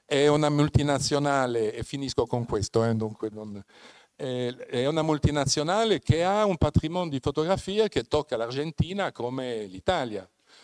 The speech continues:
però è un secolo di fotografia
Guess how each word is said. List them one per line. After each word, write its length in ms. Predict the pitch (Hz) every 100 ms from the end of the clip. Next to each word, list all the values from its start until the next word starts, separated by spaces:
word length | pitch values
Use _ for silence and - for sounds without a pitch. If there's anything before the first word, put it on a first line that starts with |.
| _ _
però 640 | - 190 247 214 - - _ _ _ _
è 100 | 156
un 160 | 170 175
secolo 880 | 127 - 349 320 - 120 107 82 - _ _ _
di 140 | 117
fotografia 800 | 104 113 110 98 92 - 95 92